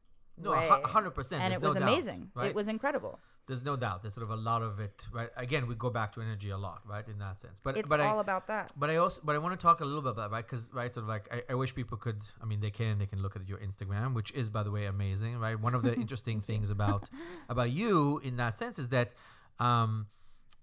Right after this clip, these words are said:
Speaker 1: that you do have, um, a look, right? That, although it keeps changing, <laughs> right? But you do have a
Speaker 2: Yeah.
Speaker 1: look, right? You, you have very, v-, very visible tattoos, right? Sort of you, your hair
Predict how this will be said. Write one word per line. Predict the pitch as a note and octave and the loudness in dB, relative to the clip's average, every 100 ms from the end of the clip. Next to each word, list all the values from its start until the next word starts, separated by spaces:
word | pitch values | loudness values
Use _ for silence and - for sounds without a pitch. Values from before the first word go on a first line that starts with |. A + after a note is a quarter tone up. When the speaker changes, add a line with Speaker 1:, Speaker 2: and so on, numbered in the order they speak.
| _ _ _ _ | _ _ _ _
Speaker 1:
that | A#2 A2 C3 B2 C3+ | -8 0 2 2 0
you | C#3+ | 0
do | A#2+ D3+ F#3 | 2 4 6
have, | - - D3+ D3+ D3+ D3 C3+ C3 - - _ _ - - | 4 4 4 6 6 6 4 -2 -8 -14 _ _ -16 -2
um, | B2+ A#2+ A#2 A#2 A#2 - _ | 2 4 4 0 -4 -8 _
a | B2 | 2
look, | C3 C#3+ D3+ - - - - - - | 4 6 6 4 -10 -12 -12 -12 -8
right? | A#2+ C#3 - | -6 -6 -6
That, | C3+ - - - | -8 -6 -10 -2
although | E3 D#3+ | 2 4
it | D#3+ | 4
keeps | F3 - | 0 -2
changing, | - B2 A2+ D3 G#3+ - | 2 2 2 0 -2 -4
<laughs> | - - | -4 2
right? | B2+ B2+ | 2 2
But | C#3 C#3 | 0 0
you | C3 | 0
do | D#3+ | 0
have | D#3+ D3+ C#3 | 2 2 0
a | |
Speaker 2:
Yeah. | D3+ | 4
Speaker 1:
look, | A#3+ - A#2 | 4 4 2
right? | C3 C3+ | 0 0
You, | B2+ C3 B2+ - - - | 2 4 2 0 -14 -2
you | C#3 | 0
have | C3 A#2 | 0 0
very, | B2+ D3+ C#3 C3 | 4 4 4 -2
v-, | A2+ C#3 | -2 -4
very | B2 D3+ C#3+ | 4 6 6
visible | B2+ A#2+ A2+ A2+ | 6 4 4 0
tattoos, | G#2 B2 A2+ A3+ A#3+ G#3+ F#3 E3 D3 C3 | 2 2 2 2 4 6 8 6 4 4
right? | C#3+ D#3 D#3 | 6 6 2
Sort | - | -2
of | A#2+ G#2+ | -2 0
you, | A2+ A#2+ A#2 G#2+ - - - | 2 4 4 0 -6 -16 0
your | B2+ | 2
hair | B2 C3+ C#3+ C#3 C3+ C3+ B2+ | 4 6 6 8 6 4 2